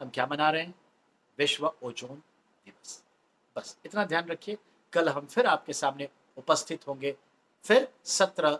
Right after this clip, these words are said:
सितंबर का क्या महत्व है उसको लेकर। और याद रहे, कल क्या था, यानी पन्द्रह सितंबर को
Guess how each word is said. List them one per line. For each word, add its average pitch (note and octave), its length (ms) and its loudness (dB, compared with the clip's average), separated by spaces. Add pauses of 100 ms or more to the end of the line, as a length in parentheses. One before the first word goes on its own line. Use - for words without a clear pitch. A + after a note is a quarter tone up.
सितंबर C#3 460 0
का C3 220 -2 (260)
क्या - 160 6
महत्व B2+ 380 -4
है C3 140 -6 (240)
उसको C#3 240 -2
लेकर। A2+ 260 -6
और A#2+ 180 -12
याद B2+ 220 0
रहे, D3 200 -6 (720)
कल E3 160 4
क्या F#3 200 6
था, G3 420 4 (960)
यानी D3 180 2
पन्द्रह D3+ 480 2
सितंबर E3 400 -4
को A3+ 260 -2